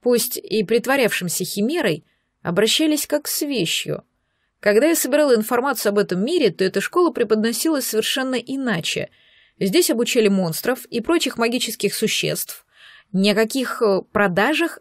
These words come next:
речи не шло. Мысленно прикинув свои денежные запасы, я максимально вежливо сказала: «Нет, я хотела записать химеру на обучение, уважаемый господин.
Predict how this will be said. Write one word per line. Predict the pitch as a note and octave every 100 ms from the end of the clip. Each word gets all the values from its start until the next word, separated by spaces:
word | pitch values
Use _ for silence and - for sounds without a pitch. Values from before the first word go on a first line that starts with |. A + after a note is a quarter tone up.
| _
речи | G3 F#3+ G#3 -
не | A3 A3
шло. | - B3+ G#3+ - - _ _ _ _ _
Мысленно | A#3 F4+ G4+ E4+
прикинув | D4+ C#4+ F4+ D#4
свои | - A#3
денежные | A#3 C4 A3+ G#3 F#3+
запасы, | G3+ C4 F4+ -
я | A3+
максимально | A3+ A3 B3+ D4+ D#4
вежливо | C4 C4 B3 A#3+
сказала: | A#3+ C4 B3+ G#3 D3+ - - _ _ _ _ _ _ _ _ _
«Нет, | A3 B3 F#3+ -
я | F3 A3
хотела | A3+ A#3 C4 A#3
записать | G#3+ A3+ B3 A3+
химеру | - A3 C4 B3
на | A#3+
обучение, | B3 D#4 - E4+ G3 D3 D3 - _ _
уважаемый | F3 G#3 G3+ F3+ F3+
господин. | G3 - B3 F#3+ E3